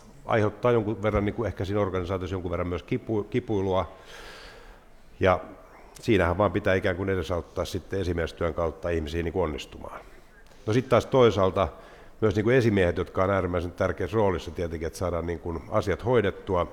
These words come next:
niin heille on tullut myöskin sitä, niin kuin, u-, uuden oppimista ja semmoista, niin kuin, painetta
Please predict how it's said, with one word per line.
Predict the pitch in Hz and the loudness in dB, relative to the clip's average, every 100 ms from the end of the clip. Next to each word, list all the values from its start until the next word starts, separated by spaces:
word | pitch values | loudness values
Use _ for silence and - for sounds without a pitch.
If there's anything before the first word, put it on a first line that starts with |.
| - | -10
niin | 92 92 92 | -4 -2 4
heille | 117 95 | 6 6
on | 90 87 | 2 0
tullut | 110 110 | 0 2
myöskin | 120 107 - 80 | 4 2 2 -4
sitä, | 78 85 | -2 -2
niin | 85 | -2
kuin, | 87 | -4
u-, | 101 104 - | -6 -8 -4
uuden | 113 101 87 80 - - - - - | 0 2 0 -2 -8 -16 -20 -20 -8
oppimista | 80 - - 127 131 - 135 110 - - - - | -6 -4 -2 0 0 2 2 2 -2 -18 -16 -10
ja | |
semmoista, | 87 95 85 95 | -4 -4 -4 -2
niin | 87 | -2
kuin, | 85 78 | -2 -2
painetta | 101 92 87 80 - 87 | 4 4 4 0 -6 -6